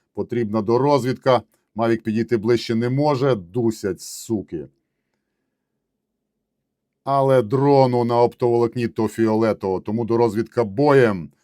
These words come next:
У правому верхньому куті компетентні побачать нерухомість пакетів, а ви побачите їбнутий танк, захищений ребом.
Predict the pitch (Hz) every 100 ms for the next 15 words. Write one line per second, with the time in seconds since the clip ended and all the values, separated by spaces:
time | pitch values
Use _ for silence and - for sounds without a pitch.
0 | - 92 131 135 131 131 135 123 127 120
1 | 127 113 135 - 113 123 135 135 117 123
2 | 123 110 131 123 123 117 120 120 - 127
3 | 120 - 123 117 127 107 - 82 - _
4 | - 107 151 151 127 123 113 104 101 98
5 | 120 113 143 139 131 113 - 135 110 101
6 | 156 113 - 123 - 117 113 107 101 101
7 | 85 82 71